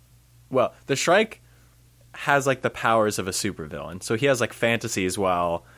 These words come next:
this A I is, like, opening a can of cat food with him. He's like, "I'm, like, so powerful. No one will stop me." And that's how he, like, gets through the day, is just thinking about all this cool, powerful shit that he's gonna do when he goes to his little, like, superhero world. He's like a guy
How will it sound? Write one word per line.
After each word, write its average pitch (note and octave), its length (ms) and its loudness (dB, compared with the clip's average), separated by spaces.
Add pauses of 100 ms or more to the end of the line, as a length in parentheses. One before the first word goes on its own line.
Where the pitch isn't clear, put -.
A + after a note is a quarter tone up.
(140)
this G#2 200 -2
A A2+ 160 4
I G2+ 200 4
is, G2 100 -2
like, F2 180 -4
opening G2 340 -2
a F2+ 40 -4
can F2 220 -6
of F2+ 80 -4
cat F2+ 260 -4
food E2+ 240 -4
with E2 160 -8
him. E2+ 200 -8
He's F#2 180 -10
like, D#2+ 160 -12 (200)
"I'm, A#2 300 -4
like, F#2 240 -6
so C#3+ 240 0
powerful. C3 800 2 (500)
No A3+ 200 4
one F#3 180 6
will D#3 120 4
stop C#3 360 2
me." A#2+ 260 2
And G#2+ 180 2
that's B2+ 200 4
how A#2+ 140 2
he, B2+ 120 0
like, A2 160 2
gets A2+ 240 0
through A#2 100 -2
the G#2 100 -2
day, F2+ 280 0
is F#2 120 -4
just - 200 -6
thinking G2+ 300 -4
about F#2 300 -2
all F#2+ 220 0
this F#2 380 -4 (380)
cool, G2 320 -2
powerful F#2 460 -4
shit - 320 -4
that F#2 100 -8
he's F#2 160 -10
gonna F2 180 -10
do F2+ 460 -8
when A2+ 140 -12
he F2+ 100 -8
goes F2 240 -8
to G#2 100 -6
his F#2+ 200 -6
little, F2+ 160 -4
like, E2+ 160 -8
superhero F2 680 -6
world. F2 280 -6
He's C3 180 -2
like F3+ 140 0
a F#3 40 0
guy A#2 460 2